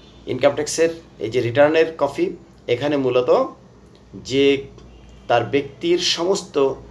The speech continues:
সম্পদ ও পরিসম্পদ, অর্থাৎ যাবতীয় সয় সম্পদ তার এখানে থাকে, এটা হচ্ছে আইটি টেন বি। এরপর হচ্ছে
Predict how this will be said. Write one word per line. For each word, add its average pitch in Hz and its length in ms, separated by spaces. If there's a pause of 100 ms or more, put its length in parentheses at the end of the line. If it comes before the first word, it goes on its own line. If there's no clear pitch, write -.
(140)
সম্পদ 165 600
ও 160 40
পরিসম্পদ, 123 640
অর্থাৎ 147 440
যাবতীয় 139 500 (420)
সয় 180 260
সম্পদ 135 440
তার 107 140
এখানে 165 360 (500)
থাকে, 170 400 (480)
এটা 120 220
হচ্ছে 190 360 (520)
আইটি 113 300
টেন 208 360 (440)
বি। 175 320 (360)
এরপর 165 260
হচ্ছে 190 200